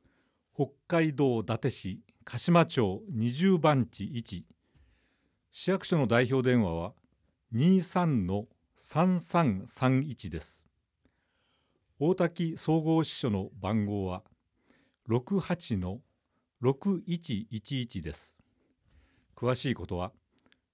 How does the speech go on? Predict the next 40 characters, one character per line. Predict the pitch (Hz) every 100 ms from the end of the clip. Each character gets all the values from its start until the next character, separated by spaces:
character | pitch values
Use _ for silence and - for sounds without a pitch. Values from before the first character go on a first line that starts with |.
| _
担 | - 147 185
当 | 180 170
の | 165
部 | 131
署 | 139 135
へ | 98 80 - _ _ _ -
直 | 135 -
通 | - 190
電 | 165 175
話 | 151 101
が | 98 98 113
導 | 95 123 139
入 | 131
さ | -
れ | 113
ま | 113
し | -
た | 95
の | 82
で、 | 82 - _ _ _ _ _ _ _ -
直 | 143
接 | - 165 147
電 | 113 127
話 | 131
を | 123
す | 113 123
る | 104
か、 | 92 90 _ _ _ _ _ _ _
今 | 107 139
ま | 151
で | 151
通 | 139 139
り | 90 80 _ _ _ _ -
代 | 107 165 170
表 | 185 165
電 | 170 160
話 | 113
に | 92
か | - 101
け | 85